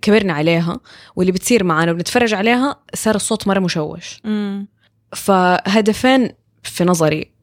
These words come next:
Speaker 1: يس-، يشتغل عليهم The Artist Way as a program هي إنه توصلي لل-، الم-، الم-،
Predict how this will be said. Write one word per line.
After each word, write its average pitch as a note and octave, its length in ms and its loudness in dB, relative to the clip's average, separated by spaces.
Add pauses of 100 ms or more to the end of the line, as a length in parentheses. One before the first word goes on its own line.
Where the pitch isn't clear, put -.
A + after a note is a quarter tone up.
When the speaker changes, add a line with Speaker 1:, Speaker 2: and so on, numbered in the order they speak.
(120)
Speaker 1:
يس-، F3 360 0
يشتغل F#3 300 0
عليهم E3+ 300 2
The - 40 -2
Artist E3 400 -2
Way D#3+ 200 2
as D#3 40 2
a D3 40 2
program D#3 500 -2 (480)
هي E3+ 440 2
إنه F3 160 4
توصلي F3 480 0
لل-، D3 360 -6 (120)
الم-، E3 360 -2
الم-، D#3+ 240 -4